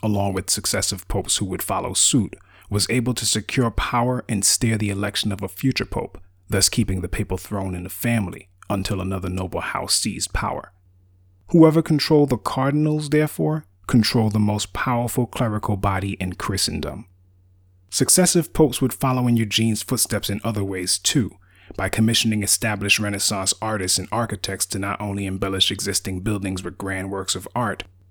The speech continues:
but also to erect new palaces, monuments, and churches that reflected papal grandeur, such as the Sistine Chapel.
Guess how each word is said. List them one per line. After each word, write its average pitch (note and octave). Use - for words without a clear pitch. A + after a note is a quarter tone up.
but G#2
also A2+
to A#2
erect G#2
new G#2
palaces, A2
monuments, G#2
and G2
churches G#2+
that -
reflected G2
papal F#2+
grandeur, G2+
such A2
as G2
the F#2
Sistine F#2+
Chapel. -